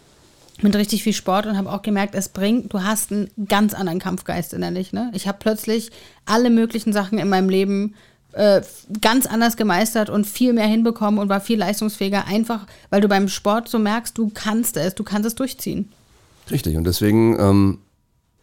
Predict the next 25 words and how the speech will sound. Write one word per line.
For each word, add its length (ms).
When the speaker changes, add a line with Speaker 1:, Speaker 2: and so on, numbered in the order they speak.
Speaker 2:
freue 260
ich 60
mich 100
immer, 220
wenn 120
sich 120
Leute 240
bewerben, 400
die 100
auch 160
eine 220
gewisse 500
sportliche 460
Vergangenheit 520
haben. 220
Macht, 280
ist 100
egal, 260
was 140
sie 120
machen, 260
aber 220
irgendwie, 320
dass 160
man 300